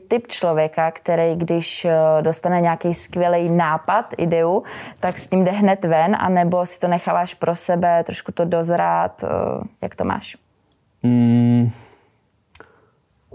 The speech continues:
Speaker 2: ja v podstate, keď mám nápad, tak to, tak to hneď zaznamenám, spravím, nahrám a potom niekedy sa to trafí, že hneď proste dám niečo, je to super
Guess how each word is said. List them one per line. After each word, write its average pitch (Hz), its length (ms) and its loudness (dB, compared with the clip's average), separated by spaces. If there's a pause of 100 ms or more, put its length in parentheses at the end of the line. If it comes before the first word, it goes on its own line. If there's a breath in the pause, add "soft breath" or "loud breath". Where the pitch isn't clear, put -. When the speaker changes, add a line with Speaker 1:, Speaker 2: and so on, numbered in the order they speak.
Speaker 2:
ja 113 720 2
v - 60 -16 (120)
podstate, 120 560 -2
keď 120 200 -2
mám 104 180 0
nápad, 107 400 -4
tak 101 200 -4
to, 107 160 -2
tak 104 200 -4
to 117 160 -4
hneď 113 400 -2
zaznamenám, 104 720 0
spravím, 104 440 -2
nahrám 104 460 -2 (1120 soft breath)
a 87 80 -8
potom 101 800 -2 (720 loud breath)
niekedy 113 240 0
sa 117 100 -2
to 120 100 0
trafí, 113 300 -2
že 104 140 0
hneď 101 240 0
proste - 340 -4
dám 95 220 0
niečo, 98 280 0
je 98 120 2
to 98 100 -4
super 110 460 -2